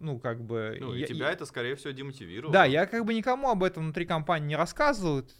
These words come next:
Speaker 1: там это их личное дело, там, да, но я вот смотрю так, значит, это вот значит так можно.
Speaker 2: Да, да.
Speaker 1: Для меня это не можно, то есть для меня это как бы вот некий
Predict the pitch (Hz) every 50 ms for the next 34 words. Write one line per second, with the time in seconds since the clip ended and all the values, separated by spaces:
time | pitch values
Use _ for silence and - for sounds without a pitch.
0 | - - - - 143 139 135 135 123 - 139 135 135 175 175 156 - - 139 131
1 | 131 131 165 233 254 214 156 - - 120 113 117 123 160 196 175 143 131 131 131
2 | 127 127 - - 135 143 202 247 - 170 123 117 123 120 - 143 143 - _ _
3 | _ - 156 120 143 143 143 - _ _ _ _ - 139 120 123 147 165 165 165
4 | 165 - 160 - - - 170 156 156 - - 165 160 160 165 165 147 131 117 101
5 | 101 110 117 113 95 80 78 - - 90 85 92 90 85 78 - _ - - 139
6 | 147 147 147 151 202 254 285 285 226 190 190 208 208 214 208 165 143 127 120 107
7 | 117 120 113 110 127 131 151 214 - 392 349 - 208 - - 170 160 151 147 139
8 | 156 156 156 - 170 151 151 165 175 170 - - 156 143 139 135 135 127 127 127
9 | -